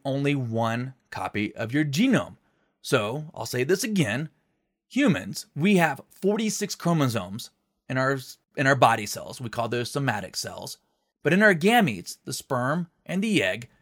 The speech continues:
they have twenty-three chromosomes, one copy. Okay, so meiosis, for sexual reproduction to work, we need to have the number of chromosomes from forty-six to twenty-three. If you didn't do that,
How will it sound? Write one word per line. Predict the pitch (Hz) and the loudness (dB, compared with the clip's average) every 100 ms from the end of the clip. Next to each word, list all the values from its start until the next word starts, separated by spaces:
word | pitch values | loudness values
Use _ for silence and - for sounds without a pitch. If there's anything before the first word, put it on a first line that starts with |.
| - - - | -20 -20 0
they | 139 175 | 6 6
have | 160 143 135 _ - | 6 2 -2 _ -4
twenty-three | 135 139 - 269 | 0 0 0 -2
chromosomes, | 208 180 127 107 90 - _ _ _ _ _ | 4 4 4 -2 -8 -12 _ _ _ _ _
one | 120 151 156 | 0 0 2
copy. | 143 117 - - _ _ _ _ _ - | 2 0 -4 -18 _ _ _ _ _ -6
Okay, | 143 - 262 - - _ _ _ _ _ | -6 -2 -4 -4 -10 _ _ _ _ _
so | - 220 214 - _ - | 0 4 4 2 _ -6
meiosis, | 180 233 269 - 127 - _ _ | -2 0 0 -2 -8 -10 _ _
for | - 156 | -6 -2
sexual | 175 170 202 | 0 0 2
reproduction | 165 165 165 131 - 185 | 2 0 -2 -4 -4 -2
to | 170 | 0
work, | 113 104 - | -2 -4 -12
we | 131 127 180 233 | -10 2 4 6
need | 208 190 190 160 180 | 6 8 6 4 0
to | |
have | 147 - 214 233 135 113 _ _ _ _ | -4 -2 0 0 -2 -8 _ _ _ _
the | 139 | -2
number | 139 185 196 | 4 6 6
of | 180 - | 2 2
chromosomes | 269 302 190 127 120 131 _ _ | 4 6 6 4 0 -6 _ _
from | 185 | -4
forty-six | 170 139 131 139 - 104 - - _ | -2 2 2 2 -2 -8 -12 -16 _
to | 131 | -8
twenty-three. | - 117 113 - 156 - _ _ _ - | -4 -4 -4 -6 -8 -10 _ _ _ -6
If | 147 | 2
you | 160 | 2
didn't | 147 254 208 143 107 | 4 2 4 2 4
do | 175 285 233 | 8 8 8
that, | 131 85 98 - | 6 2 -4 -8